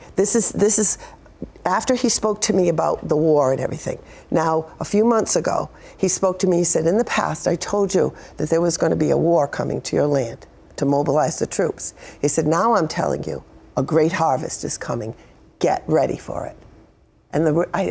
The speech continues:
asked him, "How do we get ready for this?" He said, "With intimate fellowship with me, spending time with me, spending time in my glory and in my presence.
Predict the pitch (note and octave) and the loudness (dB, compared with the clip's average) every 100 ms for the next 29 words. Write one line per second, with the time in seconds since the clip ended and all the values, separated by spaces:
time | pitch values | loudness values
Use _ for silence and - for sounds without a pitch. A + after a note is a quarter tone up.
0 | - F3+ F#3+ E3+ F3 A3 B3 A3+ G3+ F3+ | -2 -4 -2 -2 0 2 2 2 2 2
1 | F#3+ C4 - D#3+ D3 - - - - - | 2 2 0 0 0 -2 -8 -18 -20 -10
2 | - D#3+ E3+ D#3 C#3+ - G3 G#3 A3+ A3 | -4 -2 0 0 -2 0 -2 0 0 0
3 | - - F3+ E3 F3 E3+ - D#3 - D3+ | -4 -2 0 0 -2 -4 -4 -6 -4 -8
4 | D3 - - - - F3+ F3+ F#3+ - F3+ | -8 -14 -16 -8 0 2 2 0 -2 -2
5 | E3+ E3 D#3+ E3 - - - - D#3 D#3+ | 0 -2 -4 -4 -6 -8 -18 -6 0 0
6 | E3 - E3+ E3+ D#3+ D3+ D3 D#3+ D#3 C#3+ | 0 -4 -4 0 0 0 0 0 2 2
7 | C#3 C3+ C3+ C3 C#3 - E3 D3+ A2+ - | -2 -4 -6 -6 -6 -2 -2 -2 -8 -12